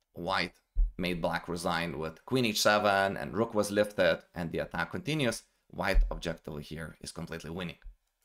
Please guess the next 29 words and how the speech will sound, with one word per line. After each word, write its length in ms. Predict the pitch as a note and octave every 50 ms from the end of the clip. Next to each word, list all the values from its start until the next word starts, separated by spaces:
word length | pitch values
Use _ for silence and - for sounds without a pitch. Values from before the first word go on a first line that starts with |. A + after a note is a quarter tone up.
| - - - _ _ - - - - -
So 280 | - A2+ A2+ - - -
the 240 | F2 F2 A2 G#2+ - -
h 220 | A2 G2 F#2 -
seven 280 | - F2+ E2+ D#2+ D#2 -
sacrifices. 760 | - E2+ - - - - - - - - - - - - - _ _ _ _ _ _ _ _ _ _ _ _ _ _ _
And 120 | - G3 -
last 360 | - B3 C4 B3+ - - -
but 140 | - - -
not 200 | F#3 F3+ F#3 D#3
least, 300 | F3 G3+ A3+ A3 - - _ _ _ _ -
uh, 300 | G2+ G2+ G2+ G2+ G2 -
when 200 | - A2+ B2+ C3
they're 320 | E3 F3 F3 E3+ - - - - _
creating 400 | - - F#3+ A#3+ F#4+ E4+ C#4+ G3
these 260 | E3 D3+ - - - - _ _ _ _ _ _ _ _ _ _ _ _ _ _
three 220 | - F#3 G#3 G3+
pawns 540 | - - - C#3+ C3+ A2+ D#2 C2+ C2+ - - -
in 140 | - -
the 80 | - -
center, 520 | - - D3+ C#3+ - - D#2 F2+ F2+ - - _ _ _ _ - - - -
which 180 | - A2 A2 C3+
is 120 | C3+ - - - _
not 180 | - - - D#4+
only 300 | D4 C4+ - F#3+ E3+ D3+ - -
common 340 | - D3+ D3 C#3+ C#3 B2+
in 100 | A2+ G#2
the 100 | F2+ F2+
London 360 | F#2+ A#2+ C3 B2 G#2 F#2 F2 E2
system, 460 | - E2 D#2+ - - E2 A#2 C#3